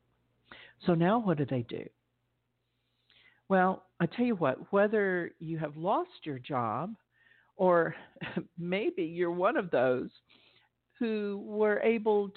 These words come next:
to stay on and keep your job but you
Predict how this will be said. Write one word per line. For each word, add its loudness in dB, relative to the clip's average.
to -2
stay 2
on 0
and -4
keep -2
your 0
job -2
but -8
you -2